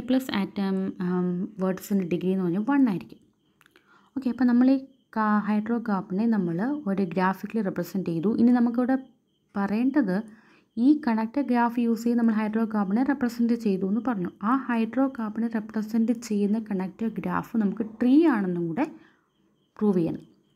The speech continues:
ഓക്കെ, so ട്രീ ആണെന്ന് പ്രൂവ് ചെയ്യേണ്ടത്, അതിന് നമ്മളിവിടെ യൂസ് ചെയ്യുന്നത് statement "A tree with n vertices having n minus one edges". ഓക്കെ, അപ്പോൾ ഇവിടുത്തെ total number of vertices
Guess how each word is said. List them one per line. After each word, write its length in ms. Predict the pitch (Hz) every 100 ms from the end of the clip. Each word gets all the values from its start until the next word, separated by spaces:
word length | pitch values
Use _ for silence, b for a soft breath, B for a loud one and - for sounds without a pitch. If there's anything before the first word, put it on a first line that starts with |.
| _ _ _ _ 247
ഓക്കെ, 180 | - 175 B B B B _ -
so 100 | 247 262 233
ട്രീ 120 | 240 285
ആണെന്ന് 220 | 285 269 269
പ്രൂവ് 260 | 233 233 247 233
ചെയ്യേണ്ടത്, 480 | 220 202 190 180 254 311 208
അതിന് 200 | 214 214
നമ്മളിവിടെ 340 | 208 214 202 196
യൂസ് 200 | 202 214 -
ചെയ്യുന്നത് 440 | 208 180 175 160 233 226
statement 580 | - 185 185 185 180 233 247 196
"A 60 | 196 196
tree 180 | 196 220 247
with 140 | 202 - 202 220
n 40 | 226
vertices 420 | 190 170 - 208 - 185
having 280 | 175 208 285 - 202 226
n 40 | 226
minus 320 | 185 170 165 - 175
one 100 | 262 254
edges". 280 | 240 - 170 - _ _ _ -
ഓക്കെ, 180 | 214 185 B B B -
അപ്പോൾ 160 | 285 254
ഇവിടുത്തെ 300 | 247 269 320 -
total 400 | 226 240 - 320 294
number 220 | 226 220 233
of 60 | 208
vertices 480 | 190 190 226 220 220